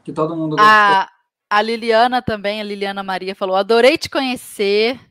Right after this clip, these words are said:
Speaker 2: Gente, tá todo mundo aqui derretido por você, William.
Speaker 1: <laughs>
Speaker 2: Cadê? Deixa eu, deixa eu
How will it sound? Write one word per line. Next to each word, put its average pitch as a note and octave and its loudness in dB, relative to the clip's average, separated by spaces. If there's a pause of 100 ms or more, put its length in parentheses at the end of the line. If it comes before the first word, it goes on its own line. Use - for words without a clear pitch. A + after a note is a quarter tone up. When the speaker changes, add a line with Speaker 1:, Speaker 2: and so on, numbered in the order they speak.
(580)
Speaker 2:
Gente, G#4+ -6
tá E4+ 4
todo G#4+ 2
mundo G#4 -2
aqui F#4+ 0
derretido F#4 -2
por G4 -2
você, C4 -6 (340)
William. E3 -6 (200)
Speaker 1:
<laughs> - -18
Speaker 2:
Cadê? D#3+ -14
Deixa E3 -18
eu, E3+ -14 (340)
deixa D#3+ -18
eu D#3 -18